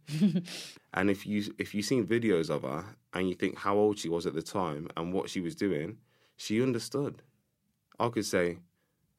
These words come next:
Speaker 2: "Morning, champ."
Speaker 1: <laughs>
Speaker 2: And she'd look at me and smile.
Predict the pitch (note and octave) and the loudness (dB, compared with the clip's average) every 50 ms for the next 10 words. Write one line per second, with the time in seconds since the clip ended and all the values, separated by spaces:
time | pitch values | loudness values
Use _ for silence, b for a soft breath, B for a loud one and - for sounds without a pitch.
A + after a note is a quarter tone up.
0 | _ _ F#2+ G2+ B2 C#3+ D#3 E3 D#3 D3+ D3+ - D3 C#3 D3 D3+ D3+ D#3 - - | _ _ 0 4 4 6 6 4 2 0 0 -2 0 0 0 0 -2 -4 -6 -12
1 | - - F3 D#3+ - - _ - A2 G#2 - G#2+ F#2+ G2 G#2 G#2 - - - G2 | -8 -6 -6 -6 -6 -8 _ -2 0 0 0 0 2 2 2 2 0 0 0 2
2 | G2+ G2 F#2+ F#2+ - - G2+ G2+ G2 G2+ G2+ G2+ G2+ G2+ G2+ | 2 2 2 0 0 0 0 2 2 2 2 2 0 0 -4